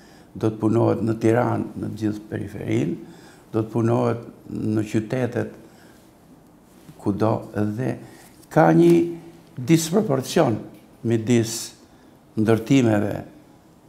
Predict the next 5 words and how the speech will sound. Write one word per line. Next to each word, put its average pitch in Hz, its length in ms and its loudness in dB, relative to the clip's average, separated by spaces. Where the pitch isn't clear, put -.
në 107 200 -2
qendër 123 580 0
të - 160 -12
Tiranës 120 640 -8
me 185 280 -4